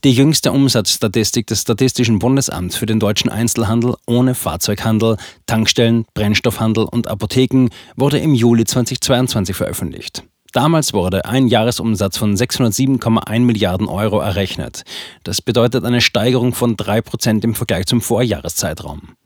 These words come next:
Der Lebensmittelhandel hatte daran einen Anteil von hundertneunundvierzig Milliarden Euro, rund vierundzwanzig Komma fünf Prozent. Der Anteil des Onlinehandels machte rund sechzehn Prozent aus.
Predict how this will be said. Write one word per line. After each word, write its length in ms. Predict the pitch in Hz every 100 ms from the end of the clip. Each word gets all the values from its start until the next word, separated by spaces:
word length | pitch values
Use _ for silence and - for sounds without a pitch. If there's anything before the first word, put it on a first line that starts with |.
| - - - - -
Der 140 | 135
Lebensmittelhandel 880 | 139 156 143 113 104 101 110 113 110
hatte 160 | 113 113
daran 320 | 107 107 117
einen 240 | 123 117
Anteil 420 | 113 120 - 110
von 240 | 110 - 95
hundertneunundvierzig 880 | 127 135 107 110 117 - 101 -
Milliarden 400 | 98 101 98 92
Euro, 400 | 78 104 101 107 104 - - -
rund 260 | 127 131 -
vierundzwanzig 720 | - - 123 110 123 107 123
Komma 140 | - 127
fünf 280 | - 101
Prozent. 600 | - 117 - 69 69 - - _ -
Der 120 | -
Anteil 320 | 131 139 147
des 180 | 127 135
Onlinehandels 760 | 120 120 110 110 104 107 117 -
machte 300 | 98 - 117
rund 240 | 117 113
sechzehn 340 | 120 110 -
Prozent 400 | 92 90 - -
aus. 380 | - - - -